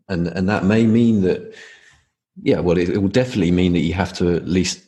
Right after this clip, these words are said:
learn some skills, but you, you might already have them there. You just didn't realize it. Um,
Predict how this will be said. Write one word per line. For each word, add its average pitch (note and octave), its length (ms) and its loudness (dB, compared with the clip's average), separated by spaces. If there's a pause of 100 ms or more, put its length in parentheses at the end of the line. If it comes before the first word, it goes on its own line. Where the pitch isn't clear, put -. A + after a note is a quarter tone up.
(100)
learn F2 260 0
some E2+ 180 -4
skills, E2+ 380 0
but E2 180 -4
you, F#2+ 200 -2
you G#2 120 0
might A#2 200 2
already F#2 180 2
have F2+ 240 -2
them E2 160 -2
there. E2+ 500 0
You F2+ 80 -10
just - 200 -12
didn't E2 240 -4
realize E2+ 440 -2
it. - 180 -10 (600)
Um, D#2 600 -2